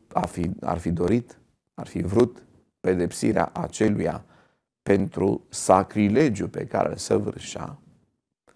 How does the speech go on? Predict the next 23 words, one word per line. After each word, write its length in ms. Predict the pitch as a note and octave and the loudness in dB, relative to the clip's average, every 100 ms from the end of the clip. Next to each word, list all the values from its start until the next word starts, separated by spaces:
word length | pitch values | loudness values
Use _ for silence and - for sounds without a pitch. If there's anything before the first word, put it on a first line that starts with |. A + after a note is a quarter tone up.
| _ _ _ _ - _ _ _ _ - - - - | _ _ _ _ -20 _ _ _ _ -20 -20 -20 -16
atunci 580 | - A2+ C#3 F3 D#3+ - | 2 2 4 0 0 -4
ar 160 | - B2 | 2 2
fi 120 | A#2+ | 0
fost 340 | G#2 - - - | -2 -2 -4 -4
mort 640 | F#2 F#2 G2+ C#3 D3+ - | 0 2 4 2 0 -8
de 220 | G#2 G#2+ | 0 2
mult 440 | G2+ G#2 A2 G#2 C3+ | 2 2 0 -2 -4
și 180 | - | -6
locuitor 720 | F2+ E2+ - F2+ - A2 B2+ - | -4 -4 -4 -8 0 4 4 4
al 180 | F2 E2+ | -2 0
iadului 640 | F#2+ F#2+ F2 E2 D2+ - - | 0 0 -2 -6 -8 -12 -16
de 220 | - - | -8 -4
mult. 400 | D#2+ D2+ A1 - - | -4 -4 -10 -16 -16
Însă 540 | - G#2+ B2+ - C#3+ D#3+ - _ _ _ _ _ _ _ - - - - | -4 -2 -2 0 -2 -2 -10 _ _ _ _ _ _ _ -20 -20 -20 -8
a 160 | G2 | 0
avut 300 | G2+ G2 F2+ | 0 0 -4
milă 280 | F3+ G#2+ F2 | -2 -2 -2
și 180 | G2 F#2+ | -6 -6
răbdare 460 | E2+ - F#2+ F2 | -6 -4 -2 -2
cu 200 | - D2+ | -4 -8
el 360 | C2 C#2+ - - - _ _ _ | -4 -2 -2 -4 -14 _ _ _
și, 200 | - A2 | -6 2
iată, 400 | B2+ C3 B2 | 2 4 2